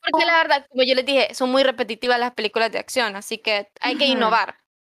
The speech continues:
Speaker 2: Ujú. Y, y siento que este cumple su función, siento que también,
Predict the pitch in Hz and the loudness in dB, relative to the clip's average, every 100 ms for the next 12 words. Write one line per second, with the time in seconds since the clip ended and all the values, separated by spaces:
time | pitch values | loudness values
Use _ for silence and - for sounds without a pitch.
0 | _ - 277 262 262 220 190 - - 247 | _ 0 2 4 4 4 -2 -8 -6 -4
1 | 233 240 254 - - - 269 285 294 294 | -2 -2 -2 -2 -4 -2 0 0 2 2
2 | 233 226 254 262 - 254 262 262 262 226 | 2 2 0 -4 -2 0 0 0 -4 -4
3 | 208 - 220 233 240 233 226 226 240 233 | -6 -2 0 0 2 0 0 -4 -2 -2
4 | 214 202 208 214 208 | 0 0 0 -2 -4